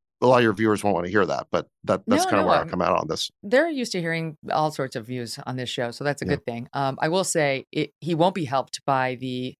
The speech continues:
Speaker 2: lapdog media for the left. Here's just one example of how Gayle King, who's supposedly a straight news journalist, reacted, um, to the news that he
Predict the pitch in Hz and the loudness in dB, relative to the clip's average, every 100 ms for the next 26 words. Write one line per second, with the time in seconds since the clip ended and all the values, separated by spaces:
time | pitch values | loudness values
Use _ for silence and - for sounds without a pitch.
0 | _ - 143 139 147 131 123 139 127 117 | _ 0 2 2 2 2 0 -6 -4 -4
1 | 117 120 123 156 131 131 - - - - | -6 -6 0 2 2 0 -8 -20 -20 -8
2 | - 196 - 156 160 185 139 135 131 135 | 0 0 -2 -4 -2 -2 -2 -4 -2 -2
3 | 127 139 135 156 160 156 165 143 131 135 | 0 -2 0 2 2 2 -6 -6 -4 -6
4 | 143 151 151 143 139 135 - 143 135 127 | -4 -2 -2 -2 -4 -6 -4 -4 -4 -8
5 | - 139 131 123 - - _ _ _ 147 | -6 -4 -2 -4 -4 -8 _ _ _ 2
6 | 156 147 160 - 127 127 131 _ _ _ | 4 4 2 0 -2 -2 -6 _ _ _
7 | _ 139 135 131 131 - 160 139 139 165 | _ 0 2 0 -2 -6 -4 -2 0 0
8 | 135 143 - 135 - 139 135 131 | 0 -4 -2 -2 -2 -4 -4 -4